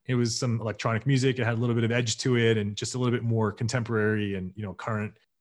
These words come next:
One of the execs called me after he saw the video. We had, we were ready to publish the next day. And he's like, "I saw the video. You gotta stop it." And I was like, "Wh-, why?" And he's like, "Well, the music's horrible." And I,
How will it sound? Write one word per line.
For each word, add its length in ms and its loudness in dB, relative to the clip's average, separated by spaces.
One 300 2
of 60 6
the 140 4
execs 640 -4
called 320 0
me 280 -2
after 220 -2
he 60 -2
saw 200 0
the 60 -4
video. 420 0
We 160 -4
had, 180 -6
we 120 -8
were 80 -6
ready 200 -2
to 80 -8
publish 340 -8
the 80 -14
next 240 -14
day. 380 -6
And 80 -4
he's 140 0
like, 340 -4
"I 60 -2
saw 200 -2
the 60 0
video. 200 -2
You 100 -6
gotta 140 -4
stop 300 -10
it." 100 -16
And 100 -8
I 40 -6
was 80 -6
like, 100 -12
"Wh-, 160 -10
why?" 220 2
And 100 -4
he's 120 -6
like, 100 -10
"Well, 80 -6
the 60 -6
music's 320 -2
horrible." 380 -6
And 100 2
I, 80 2